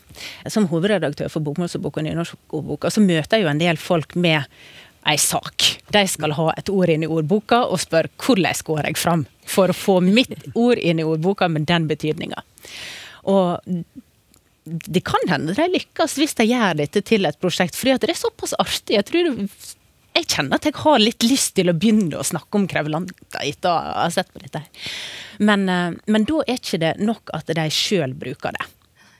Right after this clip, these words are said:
Da må de få flere folk til å bruke det, for når vi sitter og vurderer ord som, "Hm, er dette noe nytt som er verdt å ta inn?" Så, så sjekker vi faktisk det. Er det bare en liten gruppe eller enkeltpersoner, eh, som bruker det,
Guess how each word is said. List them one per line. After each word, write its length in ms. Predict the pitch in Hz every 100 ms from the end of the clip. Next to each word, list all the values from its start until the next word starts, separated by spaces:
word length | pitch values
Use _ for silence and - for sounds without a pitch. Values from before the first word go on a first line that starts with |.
| - -
Da 80 | -
må 140 | 269 254
de 160 | 170 156
få 320 | - 165 156 -
flere 680 | - - 226 233 185 139 147
folk 480 | - - - - -
til 140 | - 165
å 20 |
bruke 300 | 147 165 - 202
det, 80 | 233
for 100 | 226
når 140 | 240
vi 100 | 202
sitter 300 | 202 294 -
og 60 | 202
vurderer 560 | 185 175 226 208 160 -
ord 240 | 202 175
som, 240 | - 151 165
"Hm, 300 | 330 285 180
er 100 | 202
dette 300 | 185 - 285
noe 260 | 185 -
nytt 220 | 208 254
som 160 | - 180
er 60 | 160
verdt 260 | 196 -
å 40 | 143
ta 140 | 147 151
inn?" 180 | 214 320 - - - - - -
Så, 300 | - 247 -
så 140 | - 247
sjekker 480 | - 202 _ -
vi 80 | 202
faktisk 480 | 143 214 - 165 -
det. 220 | 190 151 -
Er 140 | 226
det 160 | 175 151 190 -
bare 260 | 160 180 -
en 180 | 185 170
liten 420 | 170 151 - 202
gruppe 260 | 160 -
eller 140 | 185 165
enkeltpersoner, 960 | 208 196 - - - 151 - 139 143 131 - _ -
eh, 220 | 170 147
som 220 | 143 165 147
bruker 340 | 139 151 147
det, 140 | 151